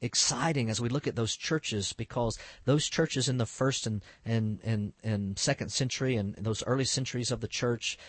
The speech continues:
uh, the church's existence, as, as we look, they were dealing with some of the very problems that we're dealing with today.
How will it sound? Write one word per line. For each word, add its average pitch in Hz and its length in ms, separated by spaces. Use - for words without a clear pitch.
uh, 104 180
the 101 80
church's 117 320
existence, 110 640
as, 101 200
as 117 140
we 131 80
look, 131 180
they 143 100
were 147 80
dealing 135 280
with 143 100
some 135 160
of 131 40
the 117 60
very 131 420
problems 147 520
that - 140
we're 131 160
dealing 139 320
with 131 240
today. 135 580